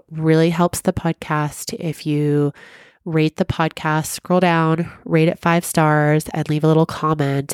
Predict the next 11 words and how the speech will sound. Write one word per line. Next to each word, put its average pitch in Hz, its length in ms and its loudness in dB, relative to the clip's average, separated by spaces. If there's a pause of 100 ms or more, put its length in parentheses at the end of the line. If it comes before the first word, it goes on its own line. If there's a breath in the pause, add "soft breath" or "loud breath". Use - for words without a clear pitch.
about 143 360 -4
something 147 640 -6
that, 131 400 -2 (520 loud breath)
you 170 160 0
know, 135 140 2
resonated 135 480 -2
with 135 240 -8
you 131 480 2 (100)
in 135 180 -4
this 131 220 -6
episode. 131 680 -8